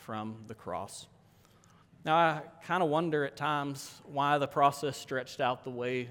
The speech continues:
that it did. Maybe I ask too many questions. Y'all may get tired of all the question asking I do. But why, why couldn't Jesus just pass away there on the cross and then come back to life?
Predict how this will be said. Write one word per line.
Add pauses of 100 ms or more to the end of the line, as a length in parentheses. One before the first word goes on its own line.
that
it
did. (560)
Maybe
I
ask
too
many
questions.
Y'all
may
get
tired
of
all
the
question
asking
I
do. (240)
But
why,
why
couldn't
Jesus
just (260)
pass
away
there
on
the
cross (480)
and
then
come
back
to
life?